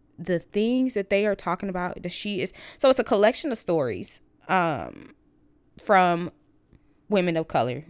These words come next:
that she has known in her life, and they are sharing their stories about things like miscarriage and things like, um,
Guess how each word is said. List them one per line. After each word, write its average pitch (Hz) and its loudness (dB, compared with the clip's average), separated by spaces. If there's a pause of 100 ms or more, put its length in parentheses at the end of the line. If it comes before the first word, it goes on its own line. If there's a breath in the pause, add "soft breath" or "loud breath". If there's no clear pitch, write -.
that 170 2
she 180 -2
has 165 -4
known 151 -2
in 147 -6
her 143 -6
life, 143 -8
and 147 -4 (380 loud breath)
they 196 4
are 202 4
sharing 185 -2 (760)
their 170 0
stories 175 -2
about 156 -2
things 170 -4
like 147 -10
miscarriage 185 -2
and 135 -10
things 165 -6
like, 143 -4 (500 soft breath)
um, 156 -6